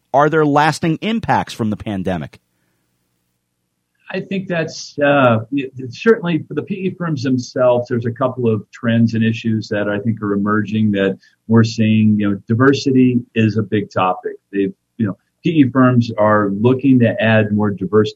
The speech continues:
Speaker 2: talent to the teams. Uh, that's being driven both by, you know, the, the investors that invest in the P E firms and the P E firms themselves just looking to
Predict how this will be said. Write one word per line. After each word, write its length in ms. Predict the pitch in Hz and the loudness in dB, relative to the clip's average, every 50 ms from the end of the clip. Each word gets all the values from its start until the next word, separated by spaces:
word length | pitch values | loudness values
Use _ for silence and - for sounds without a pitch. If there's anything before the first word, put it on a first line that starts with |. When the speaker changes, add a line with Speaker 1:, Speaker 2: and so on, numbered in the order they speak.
| _ | _
Speaker 2:
talent 320 | 113 113 113 117 117 117 - | -2 0 2 2 0 -2 -4
to 80 | 120 | -4
the 80 | 120 113 | -6 -6
teams. 540 | 113 - 127 131 135 151 160 156 - _ _ _ _ _ 101 | -2 2 4 4 4 4 0 -2 -6 _ _ _ _ _ -6
Uh, 280 | 104 104 104 104 101 95 | -2 -2 0 -2 -2 -4
that's 320 | - 107 110 113 113 113 - | -2 -2 -2 -2 -2 -4 -8
being 260 | - - 117 107 104 | 0 0 2 2 2
driven 400 | 92 101 107 110 107 113 110 107 | 0 2 0 2 2 2 2 2
both 360 | 95 85 - 104 107 104 - - | 0 0 -2 -2 -2 -2 -2 -2
by, 340 | 98 95 95 95 92 92 90 - _ _ _ _ _ _ | 0 2 4 4 2 2 -2 -6 _ _ _ _ _ _
you 100 | - 107 | -4 -2
know, 180 | 101 98 98 95 | 0 0 0 0
the, 160 | 101 101 - - | -2 -2 -4 -2
the 140 | 101 98 | 0 0
investors 640 | 98 95 92 87 107 110 113 - - - 110 107 92 | 2 2 0 0 0 -2 -2 -4 -4 -4 -4 -4 -2
that 60 | - | -4
invest 400 | 101 101 95 92 104 117 117 - | -2 -2 -2 0 -2 -2 -2 -2
in 80 | 127 123 | -4 -2
the 80 | 123 117 | -2 -2
P 180 | 117 131 98 104 | -2 -4 -2 0
E 120 | 120 120 | -2 -2
firms 420 | 117 - 123 123 123 135 143 123 | -2 -4 -2 0 0 0 0 0
and 100 | 117 110 | -2 -2
the 60 | 107 95 | -2 -2
P 140 | 92 117 | -2 -4
E 140 | 98 104 107 - | -4 -4 -6 -4
firms 220 | - 110 101 90 | -4 -4 -4 -4
themselves 560 | - 98 92 - - 117 113 107 101 - - - | -6 -8 -8 -6 -6 -4 -4 -2 -4 -4 -8 -14
just 160 | 104 98 _ 107 | -18 -20 _ -4
looking 440 | 107 107 104 - 110 104 101 95 | -4 -4 -2 -2 -4 -2 -2 -2
to 260 | 92 92 92 95 92 | -2 -2 -2 -2 -4